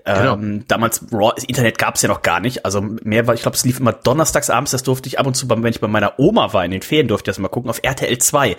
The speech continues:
Speaker 2: lief W W E oder W W F, äh, Superstars. Und, ähm, Monday Night
Speaker 1: Superstars,
Speaker 2: Raw
Speaker 1: das war's.
Speaker 2: gab's
Speaker 1: Ja.
Speaker 2: ja hier, äh, so in dem Sinne noch gar nicht. Das heißt, bei Superstars wurden schon mal Rückblicke gezeigt dann von Monday Night Raw und sowas.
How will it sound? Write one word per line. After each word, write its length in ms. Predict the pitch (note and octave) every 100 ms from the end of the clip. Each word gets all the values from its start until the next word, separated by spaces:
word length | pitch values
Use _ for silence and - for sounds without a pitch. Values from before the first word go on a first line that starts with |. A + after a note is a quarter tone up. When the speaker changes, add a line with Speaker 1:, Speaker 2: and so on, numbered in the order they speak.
| - - -
Speaker 2:
lief 200 | A2+ A2+
W 140 | A#2
W 60 | A2+
E 360 | A2 A#2 A#2 -
oder 220 | F#2+ F2
W 100 | G2+
W 60 |
F, 280 | - B2+ -
äh, 220 | - G#2+
Superstars. 840 | A2 E3+ - - - E2+ G2 D3+ - - - -
Und, 480 | - A2 A2 A2 - -
ähm, 480 | G#2 G#2+ G#2+ G#2+ G#2+
Monday 280 | A2 A2+
Night 140 | A2 G#2+
Speaker 1:
Superstars, 180 | G2 G#2+ B2+
Speaker 2:
Raw 20 |
Speaker 1:
das 220 | A2 -
war's. 280 | G2 F2 -
Speaker 2:
gab's 340 | A#2 C3 -
Speaker 1:
Ja. 80 | A#2
Speaker 2:
ja 40 | -
hier, 360 | G2 F2+ E2+
äh, 260 | F2 E2+ F2
so 160 | F#2 F#2
in 100 | F2+
dem 180 | F#2+ F2
Sinne 200 | F2+ F2
noch 160 | F2
gar 160 | - E2+
nicht. 160 | A#2
Das 140 | - -
heißt, 80 | -
bei 100 | G#2
Superstars 600 | A#2 C3+ - A2+ A2 A2+
wurden 140 | G#2+
schon 120 | -
mal 100 | A2+
Rückblicke 540 | G2+ C#3 - B2 A#2 F#2+
gezeigt 480 | G2 - E2+ -
dann 100 | F2
von 220 | F2+ A2 G#2+
Monday 240 | A2 A2
Night 260 | G2+ G2+ G2+
Raw 140 | A2
und 80 | A#2
sowas. 300 | A2+ G#2+